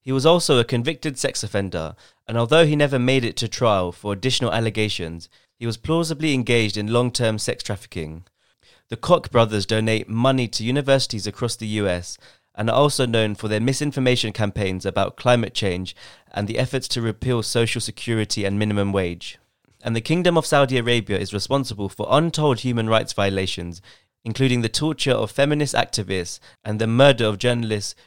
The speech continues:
Jamal Khashoggi. Yet this does not stop universities from accepting donations from the Crown Prince.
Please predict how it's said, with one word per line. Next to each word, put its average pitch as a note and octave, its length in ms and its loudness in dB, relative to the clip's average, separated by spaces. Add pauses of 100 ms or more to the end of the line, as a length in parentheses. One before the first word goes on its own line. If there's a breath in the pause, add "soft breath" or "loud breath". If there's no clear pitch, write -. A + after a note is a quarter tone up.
(100)
Jamal A#2 600 2
Khashoggi. G2 680 -2 (380)
Yet B2 300 2
this A#2+ 200 -2
does A#2 120 -4
not C3+ 180 0
stop - 400 0
universities A#2 680 0
from G#2 180 -6
accepting - 500 -6
donations G#2 600 0
from F#2+ 160 -6
the F#2 80 -6
Crown F#2+ 320 0
Prince. - 500 -8